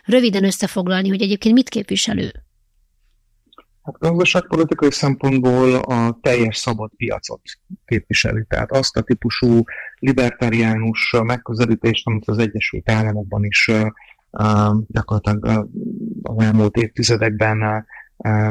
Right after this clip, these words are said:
Speaker 2: alkalmaznak, sőt, már ugye korábban is, hogy mindenki hagyja békén a gazdaságot, annak megvannak a saját, ö, ö,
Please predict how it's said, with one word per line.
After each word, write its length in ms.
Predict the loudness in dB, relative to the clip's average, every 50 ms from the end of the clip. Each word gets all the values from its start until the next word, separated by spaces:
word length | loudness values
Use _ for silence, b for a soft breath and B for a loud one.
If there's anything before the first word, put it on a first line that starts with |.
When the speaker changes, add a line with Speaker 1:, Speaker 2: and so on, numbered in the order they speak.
| 0 -2
Speaker 2:
alkalmaznak, 720 | -2 -2 -2 -2 -2 -2 -2 0 0 -2 -2 -2 -4 -6
sőt, 220 | -4 -4 -4 -4 -6
már 160 | -8 -10 -10 -10
ugye 180 | -8 -8 -8
korábban 520 | -4 -2 -2 0 0 0 -2 -2 0 0 2
is, 200 | 2 0 -2 B B B B B
hogy 140 | -2 0 2
mindenki 440 | 4 4 4 2 0 -2 -2 -6 -4
hagyja 280 | -2 -2 -2 0 -2
békén 380 | 0 0 0 -2 0 -4 -6 -6
a 60 | -4
gazdaságot, 760 | 0 0 0 2 0 0 0 0 -2 -2 -2 -2 -4 -4 -4
annak 280 | -4 -4 -4 -4 -4
megvannak 440 | -4 -4 -4 -2 -4 -4 -4 -4 -6 -6
a 60 | -8
saját, 420 | -4 -2 -2 0 0 -2 -4 -4 -2
ö, 180 | -2 -2 -2 -2 -6 B B B B _ -12
ö, 280 | -8 -4 -4 -2 -2